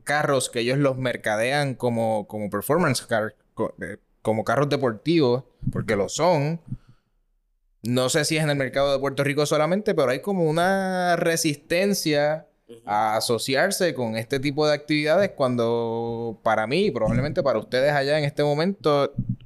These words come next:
Speaker 1: se vuelve otra herramienta de mercadeo y sobre todo en
Speaker 2: Sí.
Speaker 1: un lugar como Puerto Rico que hay una cultura tan rica en cierto sentido en, en este ámbito de, del automovilismo.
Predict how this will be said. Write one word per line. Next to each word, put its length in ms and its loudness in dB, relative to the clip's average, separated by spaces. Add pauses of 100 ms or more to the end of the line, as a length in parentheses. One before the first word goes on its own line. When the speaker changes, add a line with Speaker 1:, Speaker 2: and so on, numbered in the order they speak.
(380)
Speaker 1:
se 160 -2
vuelve 420 2
otra 280 2
herramienta 460 0
de 80 4
mercadeo 560 0
y 40 2
sobre 260 2
todo 160 -2
en 60 0
Speaker 2:
Sí. 80 2
Speaker 1:
un 80 2
lugar 240 2
como 180 -2
Puerto 300 0
Rico 320 -2
que 120 0
hay 220 0
una 280 0
cultura 1600 0
tan 400 -2
rica 720 0
en 120 -4
cierto 320 -2
sentido 580 0
en, 140 0
en 220 -4
este 300 -2
ámbito 520 0
de, 100 2
del 200 0
automovilismo. 640 0